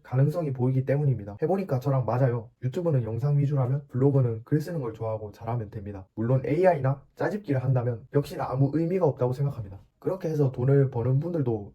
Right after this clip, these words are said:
실제로 계시겠지만 여러분들이 광고주라면 그런 블로그에게 광고를 맡기고 싶겠나요? 아니죠. 본문에 붙는 애드포스트 수익 그거 하나만 보고도 조회수 무작정 늘리려고 에이아이 글 조지는 건 별로 좋지 않다고 봅니다. 아예 쓰지 말라는 말은 아닙니다. 글 한 개를 쓰더라도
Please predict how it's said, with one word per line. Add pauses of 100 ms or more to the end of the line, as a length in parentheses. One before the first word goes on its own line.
실제로
계시겠지만 (120)
여러분들이
광고주라면 (140)
그런
블로그에게 (120)
광고를
맡기고
싶겠나요? (260)
아니죠. (140)
본문에
붙는
애드포스트
수익
그거
하나만
보고도
조회수
무작정
늘리려고
에이아이
글
조지는
건
별로
좋지
않다고
봅니다. (320)
아예
쓰지
말라는
말은
아닙니다.
글
한
개를
쓰더라도